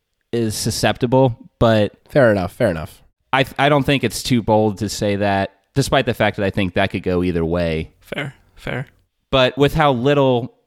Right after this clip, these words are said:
Speaker 1: we've been giving the ball to Gus, I think if he does have a hundred-yard game, I think that's bold just because his usage has been down.
Speaker 2: Absolutely. He'll need a big run or two.
Speaker 3: Cool, cool. All right. I don't know whether it feels, um,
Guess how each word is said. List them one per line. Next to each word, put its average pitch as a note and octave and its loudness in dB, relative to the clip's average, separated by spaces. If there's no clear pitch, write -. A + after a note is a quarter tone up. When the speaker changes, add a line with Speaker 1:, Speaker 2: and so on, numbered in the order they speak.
Speaker 1:
we've A#2+ -2
been G#2 -4
giving A2+ 0
the G#2 0
ball G2+ 2
to F#2 -4
Gus, F#2 -2
I G2+ -4
think G2+ -4
if G2 -6
he G#2+ -4
does G#2+ 2
have F#2+ 0
a F#2 0
hundred-yard F2 -2
game, D#2+ -6
I E2 -4
think - -8
that's D#2+ -8
bold D#2+ -4
just - -10
because E2+ -8
his F#2+ -6
usage F#2 -4
has E2+ -6
been E2 -6
down. E2 -6
Speaker 2:
Absolutely. G2 -8
He'll G#2 -4
need G2+ -2
a F2+ -4
big F2+ -10
run E2+ -8
or F2 -10
two. E2 -12
Speaker 3:
Cool, C#3 -2
cool. D3 -6
All D#3 0
right. D#3 0
I - 0
don't F3 0
know D#3+ 2
whether D3 2
it B2+ 2
feels, C3+ 0
um, A2 -4